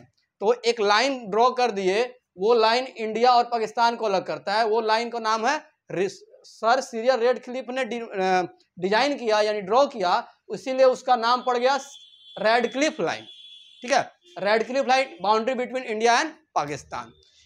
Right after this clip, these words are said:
इंडिया के तरफ से एक हिमालय जाता है, मतलब एक माउंटेन जाता है जिसका नाम है हिमालय। जो पाकिस्तान और अफगानिस्तान के बॉर्डर से एक माउंटेन जाता है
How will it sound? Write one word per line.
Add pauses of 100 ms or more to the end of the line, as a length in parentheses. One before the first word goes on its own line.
(140)
इंडिया
के
तरफ
से
एक
हिमालय
जाता
है,
मतलब
एक
माउंटेन
जाता
है
जिसका
नाम
है
हिमालय। (560)
जो
पाकिस्तान
और
अफगानिस्तान
के
बॉर्डर
से
एक
माउंटेन
जाता
है